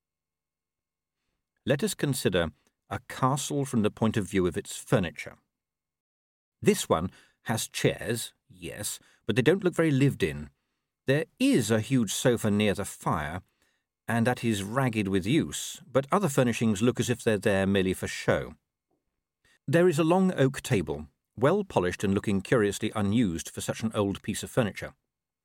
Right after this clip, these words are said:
Possibly the reason for this is that on the floor around it there are a large number of white earthenware bowls. One of them has "Father" written on it. The Baroness Seraphine von Uberwald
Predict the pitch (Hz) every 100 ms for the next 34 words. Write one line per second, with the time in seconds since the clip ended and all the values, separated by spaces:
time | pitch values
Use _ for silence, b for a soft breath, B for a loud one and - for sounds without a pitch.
0 | _ _ _ - 233 269 247 147 147 139
1 | 117 98 95 104 73 - - - 131 110
2 | 143 - 139 117 - 143 120 107 175 127
3 | 78 - _ _ - 104 101 98 123 143
4 | - 120 107 82 110 - - 127 - -
5 | _ _ 110 101 98 87 98 95 117 73
6 | 78 - - _ _ _ _ _ _ _
7 | - 180 107 80 95 - _ 123 - -
8 | - 147 113 92 71 - _ - - 78
9 | 73 - - _ _ _ _ _ _ _
10 | _ _ _ _ _ 120 185 247 190 143
11 | - - - 156 143 135 120 117 127 113
12 | 113 117 101 82 -